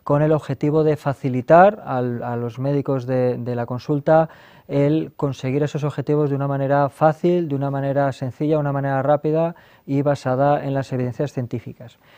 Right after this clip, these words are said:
Entonces, antes de entrar en el consenso de prevención primaria, vamos a ver, eh, de dónde venimos. Esto es lo que nos dicen las guías de dislipemia del dos mil diecinueve, que nos hablan, bueno, estamos hablando de,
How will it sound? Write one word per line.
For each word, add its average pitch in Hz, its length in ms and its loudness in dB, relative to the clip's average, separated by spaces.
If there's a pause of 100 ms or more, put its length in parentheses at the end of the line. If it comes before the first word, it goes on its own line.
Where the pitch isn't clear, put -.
(120)
Entonces, - 260 -4
antes 139 240 -2
de 147 80 2
entrar 151 240 2
en 139 60 0
el 127 140 0
consenso 135 400 -4
de 135 80 0
prevención 123 380 -2
primaria, 156 400 2
vamos 139 240 -2
a 135 40 -2
ver, 131 200 0 (600)
eh, 127 520 0
de 127 80 -2
dónde 143 240 0
venimos. 151 480 -4 (800)
Esto 202 160 0
es 185 60 2
lo 175 80 6
que 160 100 2
nos 151 140 0
dicen 196 260 0
las 147 160 0
guías 160 240 0
de 151 100 0
dislipemia 180 600 0
del 160 160 0
dos 139 180 -2
mil 139 560 -4 (340)
diecinueve, 165 760 0
que 131 140 -6
nos 123 260 -8
hablan, 139 320 2
bueno, 131 280 -2
estamos 131 280 -10
hablando 131 260 -2
de, 127 300 0